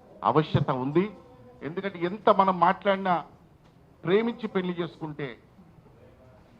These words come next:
just వారం రోజుల క్రితమే ప్రేమించి పెళ్లి చేసుకుంటే పోలీస్ స్టేషన్‌కి పోయి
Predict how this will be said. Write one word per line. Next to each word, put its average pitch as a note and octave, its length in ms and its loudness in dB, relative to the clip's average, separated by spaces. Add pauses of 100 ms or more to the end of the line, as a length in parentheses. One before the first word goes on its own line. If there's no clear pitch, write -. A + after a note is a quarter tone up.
just - 360 2 (760)
వారం F#3+ 320 8
రోజుల G3+ 260 2
క్రితమే D3+ 320 -6 (800)
ప్రేమించి A3+ 520 2
పెళ్లి F3+ 240 0
చేసుకుంటే E3 400 -8 (160)
పోలీస్ G3 280 -4
స్టేషన్‌కి D3+ 600 -8 (1700)
పోయి A3 320 6